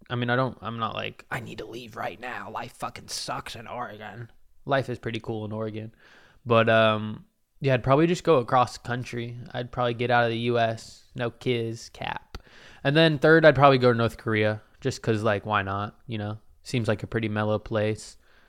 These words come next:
Um, lots of culture there.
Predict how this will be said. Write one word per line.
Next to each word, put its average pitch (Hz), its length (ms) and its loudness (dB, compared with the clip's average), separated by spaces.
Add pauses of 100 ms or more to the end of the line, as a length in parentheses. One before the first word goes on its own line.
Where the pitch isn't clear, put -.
(220)
Um, 98 800 -6 (680)
lots 113 220 -2
of - 60 -6
culture 107 360 0
there. 110 560 -2